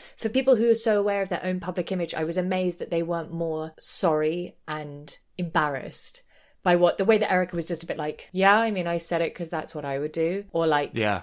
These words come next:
Speaker 1: "Yeah, that was a mistake," or whatever. And the way that Dorit made it like
Speaker 2: Just, like, stared at her
Speaker 1: I
Speaker 2: with her bug eyes and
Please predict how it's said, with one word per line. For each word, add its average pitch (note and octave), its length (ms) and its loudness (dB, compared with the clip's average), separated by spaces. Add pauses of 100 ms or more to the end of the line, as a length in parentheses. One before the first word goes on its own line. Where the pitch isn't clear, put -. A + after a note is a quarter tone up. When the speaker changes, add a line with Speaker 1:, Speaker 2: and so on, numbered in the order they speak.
Speaker 1:
"Yeah, G#3 500 2
that G3 160 -4
was E3 200 -2
a F3 80 2
mistake," E3 300 -4
or F3 40 0
whatever. F3 380 2 (260)
And G3 100 0
the G#3 60 2
way G#3 140 6
that G3 120 0
Dorit G3 400 0
made F3 280 2
it - 120 -2
like - 400 -6
Speaker 2:
Just, - 160 -4
like, D3 120 0
stared C3 340 6
at B2 140 6
her A2 60 4
Speaker 1:
I - 20 4
Speaker 2:
with A2 100 2
her G#2+ 80 8
bug A#2 300 6
eyes E2+ 480 -2
and F#2+ 420 -6